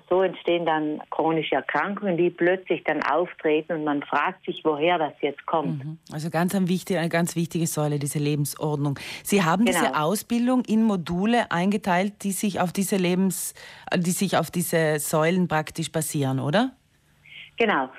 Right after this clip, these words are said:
Speaker 1: Also wir starten dieses Jahr jetzt mit einer Basic-Ausbildung, die,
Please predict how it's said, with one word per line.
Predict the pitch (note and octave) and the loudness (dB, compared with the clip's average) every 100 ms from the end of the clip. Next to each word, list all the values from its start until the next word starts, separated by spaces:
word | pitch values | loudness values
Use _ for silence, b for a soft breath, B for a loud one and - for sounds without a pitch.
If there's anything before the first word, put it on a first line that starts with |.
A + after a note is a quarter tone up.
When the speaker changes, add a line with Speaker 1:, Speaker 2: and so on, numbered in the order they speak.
| B - | B -6
Speaker 1:
Also | E3+ F#3+ | -2 2
wir | A#3+ B3 | 2 2
starten | F3+ E3 A3 A3+ F3+ | 0 0 0 -2 0
dieses | F#3+ A#3 A#3 - | 0 2 0 2
Jahr | F3 F#3+ | 2 2
jetzt | A3 G3 G3+ | 2 2 0
mit | G#3 G3 | -2 0
einer | D3 C#3 | 0 2
Basic-Ausbildung, | B2+ D#3+ A#3 - - - G3+ A#3+ - B3 B3 C#4 E4 B B - - | 2 2 2 0 0 0 2 0 0 2 4 2 2 B B -20 0
die, | G3+ G#3+ G#3+ | 2 4 4